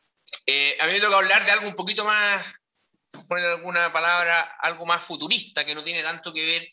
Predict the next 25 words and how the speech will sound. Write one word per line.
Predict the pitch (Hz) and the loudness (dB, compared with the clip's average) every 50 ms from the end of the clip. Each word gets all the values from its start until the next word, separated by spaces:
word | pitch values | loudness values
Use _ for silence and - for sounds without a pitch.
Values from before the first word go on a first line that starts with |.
| _ _ _ _ _ - - - _ _ | _ _ _ _ _ -20 -20 -20 _ _
con | - 156 156 160 165 | 0 0 2 2 2
los | 151 147 | 0 0
desafíos | 143 135 - 147 135 - 160 165 165 156 | 0 -2 -2 -2 -4 -4 -4 -4 -4 -4
más, | 139 139 147 156 156 156 147 - - - - - | -4 -2 0 2 2 2 0 0 -4 -4 -6 -6
eh, | - 135 135 131 127 127 127 | -4 -2 -2 -2 -2 -4 -6
inmediatos | 143 135 135 139 170 190 190 180 180 180 180 180 | -8 -4 -2 0 2 2 2 0 -2 -4 -10 -10
que | - 156 151 | -8 -8 -8
han | 147 | -6
comentado, | - 165 147 147 143 - - 147 147 147 147 147 147 147 - - _ _ | -6 -6 -8 -8 -6 -2 0 0 2 2 2 0 -2 -2 -6 -10 _ _
eh, | - 123 123 123 123 - - | -2 0 2 2 2 0 -2
anteriormente | - 127 123 - 135 135 135 135 139 139 135 139 - 135 131 | -8 -12 -8 -8 -6 -6 -6 -4 -2 -4 -2 -2 -2 -2 -2
Solange | - - 127 123 127 135 139 139 135 - - - _ | -2 -4 -6 -4 -2 -2 -2 -2 -6 -8 -12 -8 _
y | - 123 123 | -2 -2 -2
el | 117 - | -2 -4
presidente | - 120 - - - 131 131 127 - - 127 | -6 -8 -6 -4 -4 -4 -4 -4 -4 -4 -2
Mario | 123 123 131 127 | -2 -2 -2 -2
Marcel, | 127 127 123 - - 165 120 113 - - _ _ _ _ _ _ _ _ _ _ - - _ - _ _ | -2 -2 0 2 2 2 0 0 -4 -10 _ _ _ _ _ _ _ _ _ _ -20 -20 _ -20 _ _
pero, | - 185 202 196 208 233 214 - - - - - - - - _ _ - | 2 2 2 2 0 -2 -2 -6 -12 -18 -20 -20 -20 -20 -20 _ _ -2
eh, | - 156 151 151 147 151 - - - _ _ _ _ _ _ _ _ - | 0 2 2 2 0 -2 -6 -14 -20 _ _ _ _ _ _ _ _ -8
que | - 147 | -6 -6
todo | - 165 170 170 | -4 -2 -2 -2
indica | 170 165 156 156 165 165 170 170 165 165 165 - - - _ _ _ 135 | -2 -2 -2 -4 -4 -2 0 0 0 0 0 -2 -6 -14 _ _ _ 0
va | 139 143 143 143 147 | 0 2 2 2 0
a | - - 135 123 | -2 -4 -4 -2
ser | - - 143 139 143 | -2 -2 0 -2 -2